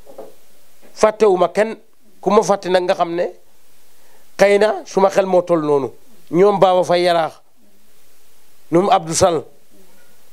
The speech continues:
fàttewuma leen. Restaurant Mère Mbay, Ndey Tine. Di nuyu jabaru Modou, nuyu suma jabar nag, sumay jabar.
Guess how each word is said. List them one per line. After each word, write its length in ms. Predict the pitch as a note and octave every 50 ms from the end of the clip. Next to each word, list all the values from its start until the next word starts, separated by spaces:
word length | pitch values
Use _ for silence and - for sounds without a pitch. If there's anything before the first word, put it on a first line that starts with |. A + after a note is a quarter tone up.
| - - -
fàttewuma 500 | - - G3 G3 G3 G3 G3 F3+ E3+ E3
leen. 300 | D#3+ D#3+ D#3 D3 C3 C3 C#3 - - - -
Restaurant 360 | F3 E3 - - G3 G3 F#3+
Mère 180 | F#3+ F#3 F3+ E3+
Mbay, 220 | F3 F3+ F#3 F3+ F3+
Ndey 220 | F3 E3+ F3+ F3 E3+
Tine. 200 | - E3+ C#3 - - - - - - - - - - - - - - - -
Di 100 | D3 F3
nuyu 200 | F#3+ G#3 G#3 G3
jabaru 280 | D#3+ F#3+ F3 F#3 F#3+ F#3
Modou, 280 | F#3 F3 F3+ F3 E3+ E3+
nuyu 240 | F3+ G3 G#3+ G#3+ G3
suma 240 | C#3 D#3 F#3+ F#3 F3+
jabar 220 | E3 F#3 F#3 F#3 F#3
nag, 200 | F#3 F#3 F#3 F#3 - - - -
sumay 280 | - - A3 A3 G#3 G3
jabar. 300 | E3 E3+ D3+ C3+ B2